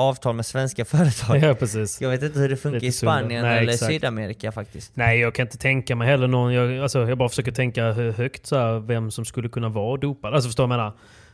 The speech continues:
Speaker 2: Vet inte fan. Alltså, plus
Speaker 1: Det är
Speaker 2: att det in-
Speaker 1: LeBron, typ.
Speaker 2: Ja,
Speaker 1: Galan.
Speaker 2: alltså, ja, möjligtvis.
Speaker 1: Men jag skulle aldrig, jag tror inte det.
Speaker 2: Men jag
Speaker 1: Alltså,
Speaker 2: skulle snarare misstänka folk som är äldre. Alltså, för det, jag menar ju inte att,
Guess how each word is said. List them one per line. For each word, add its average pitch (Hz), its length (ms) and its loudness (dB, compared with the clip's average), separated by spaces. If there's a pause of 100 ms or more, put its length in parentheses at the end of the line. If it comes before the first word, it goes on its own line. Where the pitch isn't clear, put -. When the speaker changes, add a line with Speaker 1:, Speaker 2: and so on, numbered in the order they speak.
(200)
Speaker 2:
Vet 135 140 -6
inte 123 100 -10
fan. 117 280 -4 (180)
Alltså, 120 380 -4 (840)
plus 170 140 2
Speaker 1:
Det 151 60 4
är - 20 4
Speaker 2:
att 123 40 -2
det 135 60 2
in- 151 80 4
Speaker 1:
LeBron, 156 240 2
typ. 123 180 -6 (580)
Speaker 2:
Ja, 156 400 4
Speaker 1:
Galan. 147 120 2
Speaker 2:
alltså, 139 280 2 (680)
ja, 147 400 0
möjligtvis. 151 320 4
Speaker 1:
Men 170 80 4
jag 139 80 4
skulle 190 240 2
aldrig, 196 320 0
jag 190 280 0
tror 196 280 -2
inte 226 160 -4
det. 160 80 2
Speaker 2:
Men 120 100 -2 (140)
jag - 60 -6
Speaker 1:
Alltså, 156 140 4
Speaker 2:
skulle 165 200 2
snarare 151 480 2
misstänka 139 520 -2
folk 117 240 -2
som 120 100 -8
är - 80 -10
äldre. 120 420 -4 (220)
Alltså, 151 300 0
för 127 80 -8
det, 139 260 -4
jag 143 180 4
menar 139 180 4
ju - 20 6
inte 156 140 2
att, - 140 -4